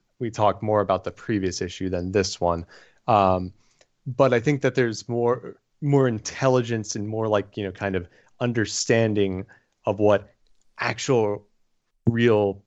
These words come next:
cities and actual, you know, upper class, um, moneyed elites are like in here than most of the time when you see this kind of topic, uh, tackled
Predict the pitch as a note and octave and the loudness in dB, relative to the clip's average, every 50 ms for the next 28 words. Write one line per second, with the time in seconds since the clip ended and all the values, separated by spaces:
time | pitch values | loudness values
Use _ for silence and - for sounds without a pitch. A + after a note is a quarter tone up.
0 | _ - - - B2 A2 G#2+ G2+ G2+ G2 F#2+ G2 G2 F#2 F#2 - G2 G2 F#2+ F#2+ | _ -12 -6 -4 -2 -2 -2 -2 -4 -4 -4 -4 -6 -6 -4 -4 -2 -2 -2 -4
1 | - - G#2+ F#2+ F#2 F#2 F#2+ F#2+ F#2 F2+ E2+ E2+ - - C3 A#2+ A#2+ A2 G#2 - | -6 -4 -2 -2 0 0 -2 -2 -2 -2 -2 -2 -2 0 0 0 0 0 -4 -2
2 | - - A2+ A2 G#2 G2+ - - - _ - - _ _ _ _ _ _ - A2+ | 0 0 0 2 2 0 -2 -6 -16 _ -20 -20 _ _ _ _ _ _ -2 0
3 | G#2 F#2+ F#2 F2+ F2+ F2 F2 F2 - _ _ _ _ _ _ _ _ _ _ _ | 0 2 2 0 0 -2 -4 -8 -12 _ _ _ _ _ _ _ _ _ _ _
4 | _ _ _ _ - - C3 B2 A#2+ A#2+ B2 B2 A#2 A2 G#2 - - _ - A#2 | _ _ _ _ 2 2 4 4 4 2 2 2 0 -2 -4 -6 -8 _ -8 -6
5 | G#2 G2+ A2+ A2+ G#2+ - - - A2+ G2+ G2 G2+ G2+ G2+ - _ _ - B2 A#2 | -4 -2 -2 -4 -4 -6 -6 -4 -2 0 2 2 0 0 -4 _ _ -8 -8 -6
6 | A#2 G2+ - - A2 G#2 G2 F#2 F#2 F2+ - - _ _ _ _ - A#2+ A#2+ A2 | -6 -8 -8 -4 -2 0 0 0 0 -2 -6 -18 _ _ _ _ -2 0 2 2
7 | G2+ G2 F#2+ G2+ G#2+ A#2 A2 - - A2+ G#2 G#2 G#2 G2+ G#2 G#2 G2+ G2+ G2 F#2+ | 2 2 2 4 4 2 2 0 0 0 0 2 2 0 0 0 -2 -2 -4 -4
8 | F#2 F#2 - - - G2+ G2+ G2 G2 F#2+ - - G2+ G2 F#2+ F#2+ F#2 - - - | -6 -6 -8 -6 -4 -2 0 0 -2 -4 -4 -4 -4 -2 -2 -2 -4 -2 0 0
9 | G2 F#2 F#2 G2 F2+ - - - _ - A#2 F#2+ F2+ F2+ E2+ E2+ E2 E2+ F#2 _ | 0 2 0 -2 -4 -6 -8 -12 _ -2 0 2 2 2 0 -2 -4 -6 -10 _
10 | - - _ _ - - - - - - - - _ - - - - - - - | -20 -20 _ _ -20 -20 -20 -20 -20 -20 -20 -20 _ -20 -20 -18 -16 -16 -14 -12
11 | - - - - A#2 A2+ A2+ - G2+ F#2+ F2 | -10 -6 -2 -2 -2 -2 -2 -2 -4 -4 -4